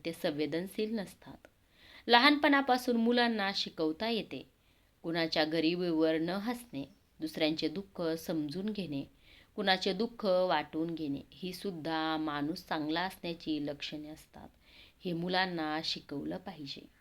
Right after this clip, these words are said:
चौथी गोष्ट म्हणजे आदर करणे. मुलांना लहानपणापासून इतरांचा आदर करायला शिकवले पाहिजे.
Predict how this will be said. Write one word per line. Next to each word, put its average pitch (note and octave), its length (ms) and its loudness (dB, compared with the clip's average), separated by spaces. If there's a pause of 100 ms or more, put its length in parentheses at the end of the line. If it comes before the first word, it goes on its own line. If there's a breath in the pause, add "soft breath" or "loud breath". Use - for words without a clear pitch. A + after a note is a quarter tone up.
(540 soft breath)
चौथी B3 260 4
गोष्ट C#4 300 0
म्हणजे G#3+ 360 2
आदर D#3 460 2
करणे. C#3+ 400 -6 (640 soft breath)
मुलांना C#4+ 500 8
लहानपणापासून C4 1000 4
इतरांचा A3+ 560 0
आदर F3 340 0
करायला G#3+ 420 -2
शिकवले D3 460 -6
पाहिजे. C#3+ 440 -14